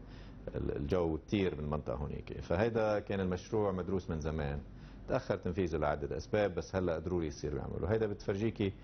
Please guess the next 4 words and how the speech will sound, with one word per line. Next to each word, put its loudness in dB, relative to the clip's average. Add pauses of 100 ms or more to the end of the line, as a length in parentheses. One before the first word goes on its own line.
(420)
ال، 2
كيف 0
الموقع 4
كالإمارات 2